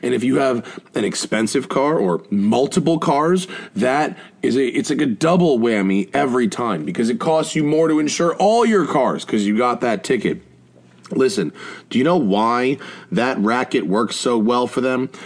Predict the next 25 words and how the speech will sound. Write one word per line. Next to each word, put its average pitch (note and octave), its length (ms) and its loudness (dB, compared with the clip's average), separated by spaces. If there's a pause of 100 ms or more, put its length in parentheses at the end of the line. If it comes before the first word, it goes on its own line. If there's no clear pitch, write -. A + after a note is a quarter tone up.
(140)
Because D3+ 280 0
most C#3+ 380 2
people D3 320 0
don't A#2 320 -2
fight G#2+ 320 -2
their G2+ 160 0
tickets. F#2+ 480 -6 (380)
Don't F3+ 420 2
be E3 220 4
those E3 280 2
people. F#3 440 2
Be D3 240 0
smart. A#2+ 580 -2
Always F3 680 2
fight C#3+ 380 0
your A#2 300 2
tickets. - 500 -2 (360)
That C#3+ 340 0 (180)
is G#2 120 -2
where F#2 240 -2
Off C#3+ 300 0
the C#3+ 140 0
Record A#2 440 0
comes F#2+ 380 0
in. D#2 180 -2